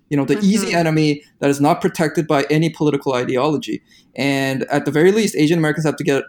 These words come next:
Speaker 1: aware of that and, and stop, like, quibbling over word games and acting like we're, we're in some, like, safe space and, and debating over what's a trigger word or not. That's not really the issue here. You know, that the issue is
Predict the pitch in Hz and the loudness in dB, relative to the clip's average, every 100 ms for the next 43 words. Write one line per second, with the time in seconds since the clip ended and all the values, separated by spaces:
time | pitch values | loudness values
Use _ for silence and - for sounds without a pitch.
0 | _ _ - 139 139 214 226 190 180 175 | _ _ -6 0 4 6 6 4 0 -2
1 | - - - 143 147 156 147 - 180 170 | -12 -20 -4 0 0 0 -2 2 0 2
2 | 165 147 160 160 151 147 143 139 - 139 | 0 0 0 2 2 2 2 2 0 -2
3 | 147 160 160 151 151 147 147 147 143 135 | 2 4 2 0 0 2 2 0 0 -2
4 | - 131 - 156 139 131 - _ _ _ | 0 -2 -2 -2 0 -2 -4 _ _ _
5 | - - 147 156 143 139 131 127 - 143 | -20 -4 2 4 6 4 2 -2 -4 0
6 | 147 143 139 135 160 143 156 143 135 127 | 4 4 4 2 2 0 0 0 2 0
7 | 120 _ _ - - - 151 147 - 156 | -2 _ _ -12 -8 0 0 0 0 2
8 | 147 143 143 123 139 131 147 151 143 139 | 2 2 -2 -2 -4 -2 0 2 4 2
9 | 131 131 127 143 135 151 - 156 147 143 | 0 -4 -4 -2 -2 -2 -4 -2 2 2
10 | 147 143 147 147 151 170 226 175 165 156 | 4 4 2 0 0 0 0 2 2 4
11 | 139 139 - 123 117 95 - 131 117 123 | 2 0 -2 -6 -4 -6 -6 -4 -2 0
12 | 147 - - 185 190 - 151 151 147 135 | -2 -4 -2 2 2 2 0 4 4 2
13 | 117 | -2